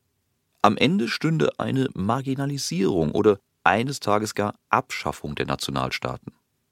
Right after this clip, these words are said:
Dass damit auch wieder Risiken verbunden sind, indem einflussreiche Lobbygruppen nur noch eine Brüsseler Zentrale besetzen müssen, anstatt in siebenundzwanzig Mitgliedstaaten vorstellig zu werden,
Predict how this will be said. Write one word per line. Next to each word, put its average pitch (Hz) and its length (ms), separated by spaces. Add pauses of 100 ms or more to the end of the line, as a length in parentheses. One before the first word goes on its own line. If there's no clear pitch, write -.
(880)
Dass - 240
damit 156 380
auch 82 120
wieder 78 220
Risiken 107 480
verbunden - 420
sind, - 360 (260)
indem 76 380
einflussreiche 92 840
Lobbygruppen 87 760 (260)
nur 107 320
noch 85 140
eine 92 280
Brüsseler 85 460
Zentrale 101 560
besetzen 82 480
müssen, 82 340 (400)
anstatt - 400
in 69 160 (120)
siebenundzwanzig 76 960
Mitgliedstaaten 78 800
vorstellig 76 600
zu 71 120
werden, 67 360